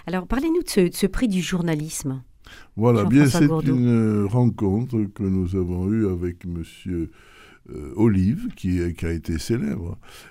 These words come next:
Speaker 2: puisque c'est lui qui avait créé Salut les copains.
Speaker 1: Ah.
Speaker 2: Eh oui.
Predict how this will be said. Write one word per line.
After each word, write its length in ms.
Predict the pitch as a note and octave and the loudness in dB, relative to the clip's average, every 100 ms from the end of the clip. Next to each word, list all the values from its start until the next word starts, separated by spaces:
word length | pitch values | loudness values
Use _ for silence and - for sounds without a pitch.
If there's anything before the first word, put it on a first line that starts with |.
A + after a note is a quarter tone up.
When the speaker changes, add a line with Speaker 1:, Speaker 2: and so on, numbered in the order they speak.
| - - | -20 -8
Speaker 2:
puisque 380 | G#2 - F#2+ F2+ | -6 -4 -6 -6
c'est 180 | - | -4
lui 220 | F2+ A#2 G#2+ | -2 -2 -2
qui 120 | G2 | -4
avait 340 | F2 F2+ F#2+ | -4 -4 -6
créé 320 | - E2+ A2 | -6 -4 -2
Salut 340 | G2 G2+ G2 A2+ | -2 -4 -4 -4
les 120 | F2+ | -4
copains. 440 | A2+ A2+ A2+ F#2+ D#2+ - - - | -6 -6 -4 -6 -6 -12 -18 -14
Speaker 1:
Ah. 340 | C#3 D#3 D3 B2+ A#2 G#2+ | -12 -10 -12 -14 -16 -14
Speaker 2:
Eh 60 | E2+ | -12
oui. 220 | F#2 | -10